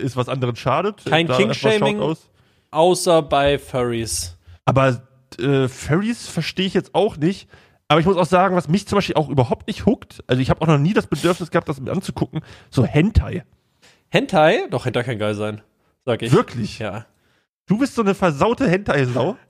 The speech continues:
Speaker 2: Ich bin, ich glaub, ich bin eine Hentai-Sau, ja.
Speaker 1: <laughs> Ab und zu auf so einen Freitagabend denkst du dir dann doch mal so, „Oh, den Hentai vielleicht doch noch“,
Speaker 2: Oh,
Speaker 1: ne?
Speaker 2: vielleicht, ja.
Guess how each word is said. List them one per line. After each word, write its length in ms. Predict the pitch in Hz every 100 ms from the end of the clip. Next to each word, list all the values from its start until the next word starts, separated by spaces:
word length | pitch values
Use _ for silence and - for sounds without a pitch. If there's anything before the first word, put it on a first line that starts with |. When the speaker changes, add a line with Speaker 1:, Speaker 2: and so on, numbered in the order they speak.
| -
Speaker 2:
Ich 80 | -
bin, 80 | 160
ich 180 | 117
glaub, 180 | - 185
ich 120 | 170
bin 100 | 143 190
eine 80 | 190
Hentai-Sau, 540 | 185 160 139 143 143
ja. 200 | 151 151
Speaker 1:
<laughs> 200 | 151 427
Ab 120 | - 285
und 180 | 269 -
zu 160 | 233
auf 120 | 214 214
so 80 |
einen 160 | 214 202
Freitagabend 680 | - 208 226 180 226 226 202
denkst 160 | 202
du 60 | 208
dir 100 | 196
dann 100 | 190
doch 120 | 202
mal 140 | 214 202
so, 100 | 190
„Oh, 180 | 175 185 196 -
den 120 | 202
Hentai 360 | 185 190 175 143
vielleicht 360 | 147 127 123
doch 120 | 139
noch“, 280 | 147 151 175
Speaker 2:
Oh, 20 | 180
Speaker 1:
ne? 40 |
Speaker 2:
vielleicht, 360 | 170 170 170 160
ja. 300 | 175 220